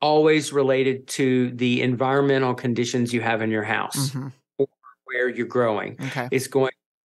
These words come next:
Speaker 1: truly determine the type of soil media that you use. We use a, a,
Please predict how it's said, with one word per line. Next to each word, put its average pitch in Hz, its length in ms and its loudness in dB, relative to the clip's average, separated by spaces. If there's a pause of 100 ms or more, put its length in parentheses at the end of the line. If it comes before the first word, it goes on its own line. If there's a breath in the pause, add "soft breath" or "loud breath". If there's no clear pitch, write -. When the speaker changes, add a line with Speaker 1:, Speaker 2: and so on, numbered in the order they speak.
(200)
Speaker 1:
truly 185 460 4
determine 123 720 0 (340 loud breath)
the 123 120 0
type 127 640 0
of 117 260 -2
soil 139 400 4
media 120 500 0
that 110 320 -2
you 110 140 -4
use. 110 580 -2 (440 loud breath)
We 170 580 0 (240)
use 131 640 2 (140)
a, 113 480 0 (340)
a, 117 160 -2